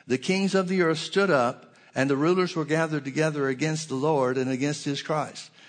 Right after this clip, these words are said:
That's a reference to both Rome and the Jewish council. The kings of the earth, talking about the Romans, stood up, and the rulers, talking about the Jewish council,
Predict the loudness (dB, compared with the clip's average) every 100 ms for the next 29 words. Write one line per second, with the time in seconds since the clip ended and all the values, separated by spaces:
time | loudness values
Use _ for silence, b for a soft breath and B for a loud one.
0 | B -8 -4 0 0 0 -6 -6 -4 -4
1 | -4 -4 -2 -2 -2 -2 -4 -6 -12 -12
2 | -8 -8 -8 -8 -10 -12 -20 _ _ _
3 | _ _ _ _ _ _ _ _ _ _
4 | _ _ _ _ _ _ _ _ _ -12
5 | -4 0 0 0 0 0 0 -2 -6 -6
6 | -4 -4 -4 -6 -4 -6 -10 -18 -20 _
7 | _ _ _ b b -10 -2 2 4 4
8 | 2 0 0 2 2 2 -2 -4 -6 -6
9 | -4 -4 -4 -6 -10 -10 -6 -6 -6 -8
10 | -10 -10 -20